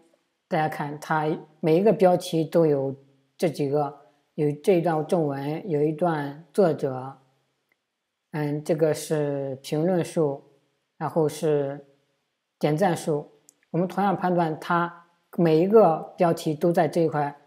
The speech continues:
这一个区域属于同一个格式，我们就点击，然后点击，好，下面它基本上就全部选中了。这样的话，我们就点击 down select，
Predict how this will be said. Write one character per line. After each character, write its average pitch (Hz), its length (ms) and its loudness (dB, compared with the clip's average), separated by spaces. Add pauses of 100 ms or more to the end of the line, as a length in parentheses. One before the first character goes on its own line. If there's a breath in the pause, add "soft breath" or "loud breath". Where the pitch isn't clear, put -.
(160)
这 180 160 6
一 - 20 2
个 160 120 4
区 165 200 0
域 165 140 4
属 156 280 -2
于 151 380 0 (240)
同 160 160 -2
一 175 40 2
个 165 80 0
格 147 140 2
式， 180 340 -6 (840)
我 - 80 -6
们 151 160 0
就 151 160 2
点 147 260 -2
击， 147 480 -2 (640)
然 143 160 -6
后 139 600 -6
点 135 180 -6
击， 143 400 -4 (1300)
好， 156 200 -2
下 151 160 -6
面 156 160 -2
它 151 220 -4
基 160 100 -4
本 156 80 0
上 151 160 -2
就 151 60 -4
全 151 200 -6
部 165 100 -2
选 147 200 -6
中 160 160 0
了。 - 180 -8 (1500)
这 262 80 6
样 202 140 6
的 - 20 -2
话， 170 220 2
我 156 40 0
们 151 220 0
就 151 500 2 (1300)
点 151 160 0
击 156 80 -4
down 156 160 -2
select， 147 460 -6